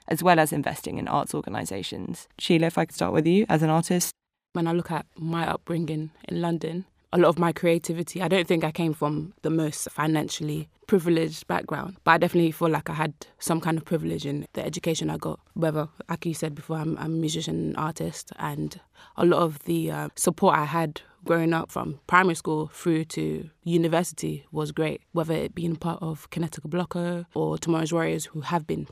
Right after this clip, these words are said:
Speaker 2: supported by Arts Council. It's definitely been, like, a great support system in terms of nurturing, um, my creativity and other peers around me, um, as you know, within the London jazz scene and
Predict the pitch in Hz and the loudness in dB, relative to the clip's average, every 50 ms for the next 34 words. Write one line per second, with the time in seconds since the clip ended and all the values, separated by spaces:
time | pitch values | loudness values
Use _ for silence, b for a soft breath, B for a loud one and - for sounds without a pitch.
0 | - - - - 160 - 196 185 165 156 - 156 147 - 131 156 - - - - | -12 -8 -6 -6 -2 0 2 2 2 0 -2 -2 -4 -2 -4 -4 -6 -8 -8 -6
1 | 160 160 156 - - 156 151 156 - b b b 185 170 - 170 170 - 165 170 | -6 -6 -6 -8 -8 -10 -10 -12 -16 b b b -2 0 2 0 0 0 0 -2
2 | 165 151 - 160 156 151 - 143 - - 156 - - 151 151 147 147 - _ - | -2 -2 -4 -4 -4 -4 -6 -8 -8 -10 -10 -8 -6 -6 -6 -6 -8 -10 _ -4
3 | - 170 156 - 185 175 160 - 170 156 - - - 151 - 143 151 - 160 147 | -4 -4 0 4 4 4 4 2 -2 -4 -4 -6 -8 -10 -10 -10 -10 -10 -10 -8
4 | - 165 156 156 156 160 156 - - 170 165 160 170 165 - - 160 156 156 165 | -8 -8 -8 -8 -8 -10 -8 -4 -2 -2 -2 -2 -2 -4 -6 -6 -6 -6 -6 -8
5 | 160 156 _ B B B B B B B 170 160 160 160 160 160 156 160 160 - | -10 -14 _ B B B B B B B -2 0 0 0 0 0 0 -2 -4 -4
6 | - 165 170 170 - 170 165 175 - - 175 156 156 - _ - - 165 190 190 | -4 -4 -2 -2 -2 -2 -4 -4 -6 -8 -8 -10 -10 -12 _ 0 2 4 6 4
7 | 185 - - 180 170 170 165 - 180 175 170 170 160 165 160 160 165 175 165 160 | 4 4 2 -2 -2 -2 -4 -2 -2 -2 0 -2 -2 -4 -4 -4 -4 -4 -4 -4
8 | 156 165 156 180 - 170 165 160 165 160 160 - - 170 151 160 165 160 170 165 | -4 -6 -8 -10 -10 -8 -8 -8 -8 -10 -10 -10 -8 -8 -6 -4 -4 -4 -4 -4
9 | 165 156 156 156 170 165 160 165 160 151 165 151 - _ - 170 160 156 151 156 | -6 -6 -6 -6 -6 -6 -4 -6 -6 -6 -6 -8 -10 _ -8 -8 -6 -6 -6 -6
10 | 160 165 - 175 180 180 - - - 180 170 170 170 165 165 151 156 151 | -6 -4 -2 -2 -2 -2 -2 -2 -2 -2 -2 -2 -4 -4 -4 -6 -8 -10